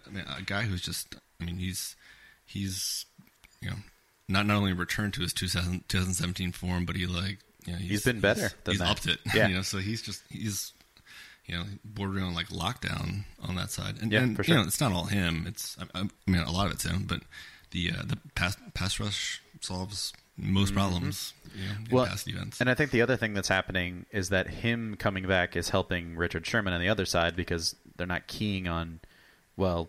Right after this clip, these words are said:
Speaker 2: let's just go pick on the other guy 'cause he can't, he's, he's not gonna do the job."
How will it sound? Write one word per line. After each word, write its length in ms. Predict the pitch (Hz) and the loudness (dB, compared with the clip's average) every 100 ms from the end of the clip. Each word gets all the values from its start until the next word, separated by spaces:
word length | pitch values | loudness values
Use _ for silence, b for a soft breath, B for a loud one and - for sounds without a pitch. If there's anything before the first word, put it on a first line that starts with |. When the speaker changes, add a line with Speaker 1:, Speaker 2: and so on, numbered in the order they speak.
| - | -2
Speaker 2:
let's 160 | 95 - | -2 -2
just 160 | 92 | -2
go 80 | 92 | -2
pick 240 | - 104 - | 0 0 0
on 120 | 82 | -2
the 120 | 85 | 0
other 340 | 98 90 82 - _ 113 | 2 2 -2 -6 _ -2
guy 300 | 82 82 82 | 0 0 0
'cause 220 | - 85 | -2 -6
he 100 | 90 | -6
can't, 340 | - 90 78 - - | -4 -4 -4 -10 -6
he's, 220 | 98 87 - | -4 -4 -6
he's 220 | 98 92 | -6 -2
not 160 | 92 87 | 0 -2
gonna 120 | 85 | -2
do 100 | 78 | -2
the 80 | 82 | -2
job." 460 | 85 95 80 76 | 2 4 4 0